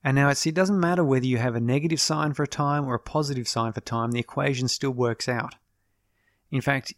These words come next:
if you have a zero time or a, or a s-,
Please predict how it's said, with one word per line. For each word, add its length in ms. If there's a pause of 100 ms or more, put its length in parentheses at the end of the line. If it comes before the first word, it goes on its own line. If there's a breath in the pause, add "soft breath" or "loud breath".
(200)
if 120
you 80
have 160
a 40
zero 400
time 520 (760)
or 180
a, 200
or 180
a 40
s-, 240